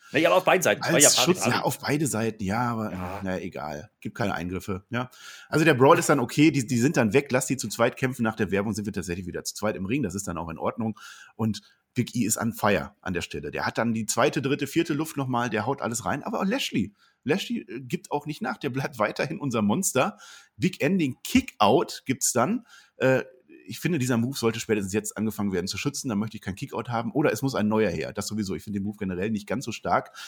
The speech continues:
Speaker 2: Am Ende
Speaker 1: Mhm.
Speaker 2: dann das Super Big Ending. Wir sind also schon so ein bisschen in der Cena-Sache. Der A A ist nichts mehr wert, also gibt's den Super A A und das ist bei Big E für mich viel zu früh. Und Big E hat am Ende dann Bobby Lashley geschlagen und genau das sollte es ja auch sein.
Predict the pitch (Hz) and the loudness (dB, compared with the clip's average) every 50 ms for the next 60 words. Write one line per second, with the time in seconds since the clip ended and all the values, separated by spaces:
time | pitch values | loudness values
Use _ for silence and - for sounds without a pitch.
0 | - - - - 107 - 139 170 185 151 143 131 127 123 107 98 98 143 190 - | -14 -10 -6 -4 -2 0 2 2 4 4 4 4 4 2 2 0 0 0 2 4
1 | 196 120 104 110 101 - - 104 107 117 151 139 113 117 165 - 139 143 135 - | 4 4 4 2 -2 -2 0 0 0 0 0 0 0 0 0 2 0 0 0 0
2 | 143 139 123 135 180 - 180 143 127 147 147 135 135 - - 226 240 170 113 107 | 0 0 0 0 -2 -2 -2 0 0 2 2 2 2 2 0 2 2 4 4 2
3 | 87 104 92 - 92 85 - - - - - - 135 120 113 113 80 110 135 160 | 2 2 0 0 -2 -6 -8 -10 -14 -14 -4 2 4 6 6 6 6 4 4 2
4 | - - - 175 175 - 175 156 117 143 156 - - 135 127 131 139 - 139 131 | 2 0 -2 -2 -2 -2 -2 0 2 2 2 2 2 0 0 -2 -4 -2 -4 -4
5 | 131 180 - 110 73 78 98 - - 107 135 123 135 123 123 123 - - 120 107 | -2 -2 -2 0 0 0 -2 -2 -2 -2 -2 -2 -2 -4 -4 -6 -4 -2 -2 -2
6 | 104 104 - 113 - - 110 104 101 104 - - 143 - - 104 - - 113 127 | -2 -4 -8 -8 -8 -4 -4 -4 -4 -4 -6 -10 -8 -8 -10 -10 -6 -2 -2 -2
7 | 147 - - - - - - 139 135 - - _ _ _ - - 156 - 131 151 | -2 -4 -10 -20 -14 -8 -4 -4 -4 -4 -6 _ _ _ -6 -6 -4 -2 -2 -2
8 | 135 - 131 113 73 101 123 113 107 104 95 110 107 107 98 113 - - 127 107 | 0 0 0 0 0 2 0 0 0 0 0 0 2 2 2 2 2 0 0 -2
9 | 110 - - 95 98 113 - 90 107 101 117 104 107 101 117 117 98 120 120 120 | -2 0 2 2 2 2 0 -2 -2 0 2 4 4 4 4 4 4 2 2 2
10 | - 117 113 113 - 117 - - - 123 - 107 - - 107 98 101 127 143 131 | 2 2 0 2 2 0 0 0 2 2 2 2 0 0 2 4 6 6 6 4
11 | - | 2